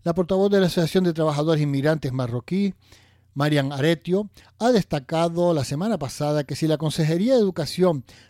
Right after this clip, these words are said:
no pone trabas, La Rioja será la primera comunidad de España en impartir la religión musulmana en secundaria y bachillerato. Aretio ha ofrecido una rueda de prensa en la sede de esta asociación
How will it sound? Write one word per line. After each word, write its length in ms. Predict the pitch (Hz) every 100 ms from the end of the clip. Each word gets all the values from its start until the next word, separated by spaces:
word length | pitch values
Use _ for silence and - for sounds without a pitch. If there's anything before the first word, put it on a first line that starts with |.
| -
no 180 | 170 185
pone 260 | 175 151
trabas, 440 | 135 151 160 160 147
La 160 | 135
Rioja 320 | 131 160 156
será 300 | 156 139 143
la 120 | 143 135
primera 360 | 139 180 156
comunidad 640 | 127 131 120 120 127 160 131
de 40 |
España 560 | - 143 143 143 147 - - - -
en 120 | 190
impartir 520 | 156 127 120 190 202
la 120 | 139
religión 380 | 123 123 - 202
musulmana 560 | 143 - 123 135 151 143
en 80 |
secundaria 840 | 117 131 120 117 135 147 143 147 139 - -
y 120 | 143
bachillerato. 640 | 147 131 139 139 135 - - _ _ - - _ -
Aretio 680 | 135 160 165 185 185 185 180 -
ha 160 | 160
ofrecido 360 | 151 160 - 220
una 140 | 180
rueda 160 | 202 185
de 80 | 143
prensa 560 | 160 160 - 170 170 _ - -
en 100 | 127
la 80 | 123
sede 360 | - 185 147 127
de 100 | 147
esta 140 | 139
asociación 540 | 123 175 151 - 143